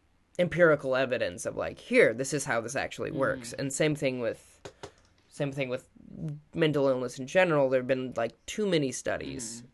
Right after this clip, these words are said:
Speaker 1: And we can do, we can do too much with technology to deny it. You know what I
Speaker 2: Mm-hmm.
Speaker 1: mean? Like, when you look at a brain scan of someone who has schizophrenia and someone who's neurotypical,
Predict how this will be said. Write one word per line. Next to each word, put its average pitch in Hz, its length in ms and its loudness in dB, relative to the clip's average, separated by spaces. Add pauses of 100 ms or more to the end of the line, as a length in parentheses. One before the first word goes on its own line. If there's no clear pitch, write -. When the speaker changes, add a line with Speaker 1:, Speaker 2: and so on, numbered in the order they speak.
(140)
Speaker 1:
And 160 120 0
we 165 140 6
can 170 260 0
do, 147 100 -6
we 175 140 0
can 170 160 -2
do 196 140 -2
too 208 200 -6
much 180 240 4
with 147 160 -4
technology 139 560 0
to 123 80 -8
deny 117 420 -6
it. 60 280 -10
You 120 120 -6
know 123 100 -2
what 120 120 -2
I - 20 -2
Speaker 2:
Mm-hmm. 113 60 -4
Speaker 1:
mean? 120 200 -6
Like, 117 220 -4
when 143 120 -2
you 147 120 0
look 160 200 0
at 139 80 2
a 127 40 0
brain 135 340 0
scan 120 320 -4
of 113 100 -10
someone 117 240 -6
who 131 80 -8
has 107 320 -6
schizophrenia 120 800 -4
and 110 100 -10
someone 120 220 -8
who's 131 200 -10
neurotypical, 127 680 -6